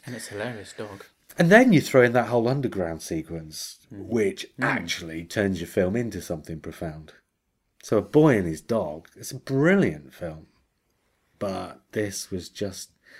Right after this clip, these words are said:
Speaker 2: it, it lacked any of the imagination to
Speaker 1: Yeah,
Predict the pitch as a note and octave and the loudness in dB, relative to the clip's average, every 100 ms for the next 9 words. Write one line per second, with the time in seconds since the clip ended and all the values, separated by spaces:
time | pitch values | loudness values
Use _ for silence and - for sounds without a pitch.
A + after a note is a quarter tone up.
0 | - - - - _ _ _ - - - | -20 -20 -20 -20 _ _ _ -18 -14 -12
1 | - _ _ - - B2+ B2+ - - G#2+ | -14 _ _ -10 -4 -2 -2 -4 -8 -6
2 | G2+ G2+ F2+ - F#2+ F#2+ F2+ D#2+ _ _ | -4 -4 -6 -2 0 0 -2 -6 _ _
3 | _ _ _ _ _ _ _ _ _ A2 | _ _ _ _ _ _ _ _ _ -8
4 | A2 F#2+ - G2 G2 G2 - D#2+ E2 - | -4 -6 -6 -6 -4 -6 -8 -12 -12 -10
5 | F2 E2 _ _ _ - G2 F#2 | -10 -10 _ _ _ -18 -14 -14